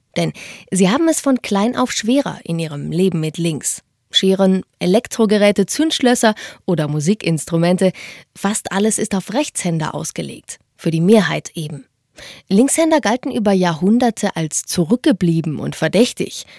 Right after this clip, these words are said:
Sie sollten sogar umerzogen werden. Völlig sinnlos, weiß man heute. Ob wir lieber mit links oder rechts zugreifen,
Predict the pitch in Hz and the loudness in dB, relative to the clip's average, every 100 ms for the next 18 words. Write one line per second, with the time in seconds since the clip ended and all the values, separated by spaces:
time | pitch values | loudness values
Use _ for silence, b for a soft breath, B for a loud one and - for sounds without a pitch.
0 | B - 165 165 165 175 165 160 - 226 | B -8 -4 -4 -2 -2 -2 -2 0 2
1 | 254 170 151 - 160 151 160 160 156 151 | 2 0 -4 -4 -4 -4 -6 -6 -8 -10
2 | - _ _ _ - 170 151 - 208 202 | -18 _ _ _ 0 0 0 2 4 4
3 | 147 151 - 143 156 147 156 180 185 175 | 2 -4 -4 -4 -4 -4 0 2 2 2
4 | - B B B B - 170 214 190 165 | -4 B B B B -4 2 4 4 2
5 | 151 - 190 320 - 208 175 160 247 - | -2 -2 0 2 -2 -4 -2 0 -2 -4
6 | - - 208 190 196 196 | -6 -2 0 2 2 0